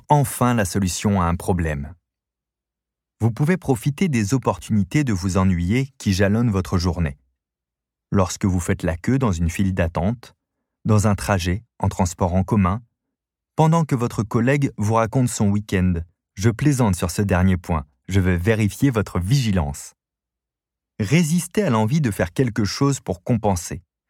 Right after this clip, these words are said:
pour contourner l'ennui. Vous pouvez également provoquer cet ennui en vous mettant volontairement à faire une activité qui vous demande le moins de concentration et d'effort possible. À titre d'exemple, voici celle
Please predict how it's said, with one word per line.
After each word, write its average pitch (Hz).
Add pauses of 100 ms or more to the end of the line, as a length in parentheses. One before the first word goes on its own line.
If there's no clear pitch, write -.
(180)
pour -
contourner 120
l'ennui. 87 (840)
Vous 110
pouvez 110
également 120
provoquer 127
cet 110
ennui 90 (420)
en 131
vous 135
mettant 143
volontairement 113
à 123
faire 95
une 98
activité 104 (260)
qui -
vous 139
demande 151
le 131
moins 135
de 160
concentration 143 (100)
et 104
d'effort 104
possible. - (880)
À 104
titre 135
d'exemple, 104 (440)
voici 151
celle 113